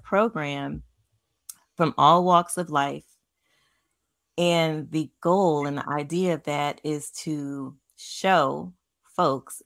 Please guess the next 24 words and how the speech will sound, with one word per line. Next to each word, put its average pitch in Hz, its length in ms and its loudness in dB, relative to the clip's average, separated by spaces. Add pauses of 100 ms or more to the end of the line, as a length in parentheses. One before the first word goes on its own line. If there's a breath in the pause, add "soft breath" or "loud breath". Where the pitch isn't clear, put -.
that 151 280 0
we're 160 260 -2
all 165 220 0
connected. 190 640 -10
So 165 180 -2
the 151 120 -2
way 165 240 0
that 170 160 0
I 160 140 2
met 165 260 -2
you 220 300 -4
was 156 240 -6
very 156 280 -4
much 180 380 -6
on 143 140 -6
purpose. 131 480 -8
It 147 100 -4
may 165 240 0
have 170 220 0
seemed 202 420 -6
out 147 160 4
of 147 160 -6
the 143 100 -4
blue, 143 640 -8